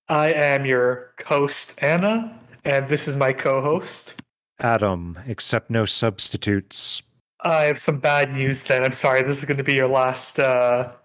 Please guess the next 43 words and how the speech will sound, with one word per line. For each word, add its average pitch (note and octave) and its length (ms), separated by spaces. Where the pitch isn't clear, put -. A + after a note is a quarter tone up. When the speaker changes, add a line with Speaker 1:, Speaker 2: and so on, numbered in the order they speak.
Speaker 1:
episode C3+ 480
with B2+ 160
the - 60
show. A#2 580
I'm D3+ 100
afraid D3+ 280
you're D3+ 120
being C#3 280
replaced C3 480
by B2 160
Hayden. A#2 440
Speaker 2:
Oh, G#2+ 180
yeah? A2+ 420
Well, B2+ 340
I A2+ 80
hope A#2+ 240
he B2 60
has B2 280
fun B2 300
compiling A2+ 720
notes A#2+ 480
and G2 120
writing G#2+ 380
recaps A2+ 1040
and F2+ 400
Speaker 1:
Oh, F#3+ 120
no, G3+ 120
you're F3+ 180
still G#3+ 240
gonna F#3+ 180
be D#3+ 80
doing D3+ 300
that. A#2+ 320
I-, F#3 60
if E3 440
you, F3+ 120
if F3 240
you E3+ 80
stop E3+ 380
doing D3 340
that, A#2+ 320
then C3 260
you, B2+ 380